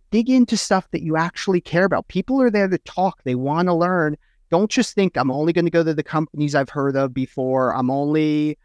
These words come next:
like, there to hand a resume." Like, what do you wanna know that you can't find out from reading their website?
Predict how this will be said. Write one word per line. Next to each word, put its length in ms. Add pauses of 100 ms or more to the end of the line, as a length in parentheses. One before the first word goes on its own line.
(200)
like, 260
there 240
to 80
hand 300
a 60
resume." 760 (320)
Like, 140 (340)
what 160
do 60
you 100
wanna 260
know 280
that 220
you 100
can't 300
find 280
out 200
from 140
reading 300
their 100
website? 500